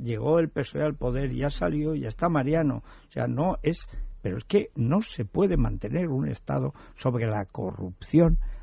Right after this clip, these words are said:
a este nivel. O sea, ¿por qué no pensar que si, eh, está Rajoy a punto de ganar las elecciones en dos años no va a haber otra masacre? ¿Por qué no? Si esta sale gratis y Rajoy la acepta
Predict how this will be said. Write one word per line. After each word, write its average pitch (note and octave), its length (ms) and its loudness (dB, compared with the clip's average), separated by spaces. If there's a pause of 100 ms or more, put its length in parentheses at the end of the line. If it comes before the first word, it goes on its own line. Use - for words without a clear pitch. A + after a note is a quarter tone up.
a A#2 100 -2
este D#3+ 260 -4
nivel. C#3 340 -4 (920)
O - 40 -20
sea, A#2+ 100 -2
¿por G#2 240 -4
qué - 160 0
no G#3+ 140 0
pensar C#3 580 2 (520)
que C3 200 6
si, A#2+ 300 2
eh, A2+ 480 0 (120)
está A#2+ 380 0
Rajoy B2+ 400 0
a G#2+ 80 -4
punto C3 340 -2
de G#2+ 140 0
ganar G#2 380 -2 (400)
las B2 260 0
elecciones A2 640 -4 (240)
en A#2+ 120 0
dos B2 200 -2
años A#2+ 340 0
no B2+ 140 0
va A#2+ 60 2
a A#2+ 40 2
haber A#2+ 160 -2
otra A#2 220 6
masacre? - 540 6 (640)
¿Por - 160 -10
qué - 100 -4
no? A#3 220 -2
Si - 120 -8
esta D#3 220 -2
sale D#3 260 2
gratis C#3+ 600 -4 (880)
y C#3 120 4
Rajoy A#2+ 360 2
la D#3 120 4
acepta A#2+ 520 -2